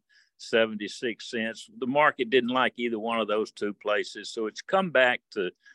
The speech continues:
the eighty-one to eighty-three, eighty-three and a half cent level. Uh, and I think that's where we stay on a, a, a, a general basis, of the basis old crop now I'm only speaking about. There's a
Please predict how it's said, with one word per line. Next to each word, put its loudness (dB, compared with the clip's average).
the 2
eighty-one 2
to 0
eighty-three, 0
eighty-three -2
and -4
a -6
half -2
cent -6
level. 0
Uh, 2
and 0
I 4
think -4
that's 0
where 4
we -4
stay 2
on -4
a, -10
a, -8
a, -6
a -2
general 2
basis, 0
of -10
the -20
basis 4
old 6
crop 0
now -6
I'm -12
only -8
speaking -2
about. 0
There's 0
a 6